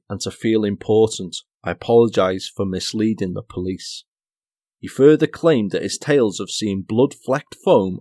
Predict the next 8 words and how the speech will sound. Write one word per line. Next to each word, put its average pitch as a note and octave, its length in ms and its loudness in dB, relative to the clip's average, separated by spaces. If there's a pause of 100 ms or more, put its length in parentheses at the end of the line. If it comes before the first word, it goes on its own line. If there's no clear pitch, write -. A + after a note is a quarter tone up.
on F#2 120 -4
the F#2+ 60 -4
lips - 380 -2
of - 140 -8
Karen G#2+ 560 -2 (100)
had F2+ 160 -10
been F#2+ 300 -4 (420)
guesswork. F2 720 -2